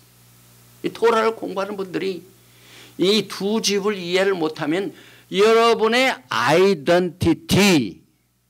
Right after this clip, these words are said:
신분을 잃어버립니다, 여러분. 여러분의 신분을 토라 속에서 찾아야 되는데 그 찾는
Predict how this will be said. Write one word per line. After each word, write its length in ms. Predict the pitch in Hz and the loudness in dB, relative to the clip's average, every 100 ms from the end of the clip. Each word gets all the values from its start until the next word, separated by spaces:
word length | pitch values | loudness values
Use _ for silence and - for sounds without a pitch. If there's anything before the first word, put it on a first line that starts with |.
| _ _ | _ _
신분을 720 | - - 196 180 151 139 135 | -4 0 2 0 -4 -10 -14
잃어버립니다, 640 | 120 110 104 110 104 135 _ | -18 -20 -20 -20 _ _ _
여러분. 360 | _ _ _ _ _ _ _ _ _ _ _ _ _ - | _ _ _ _ _ _ _ _ _ _ _ _ _ -2
여러분의 400 | 214 254 254 254 | 2 2 0 -8
신분을 580 | - 240 247 233 - - | -8 -8 -4 -6 -8 -10
토라 300 | 269 262 226 | -4 -2 -4
속에서 400 | 226 208 208 214 _ _ | -4 -8 -6 -10 _ _
찾아야 460 | - - 208 196 165 | -14 -10 -6 -6 -6
되는데 500 | 156 131 139 165 - - - - | -8 -8 -6 -6 -8 -20 -20 -8
그 200 | 180 180 | -8 -8
찾는 680 | - 240 247 247 254 240 | -10 -8 -6 -4 -6 -8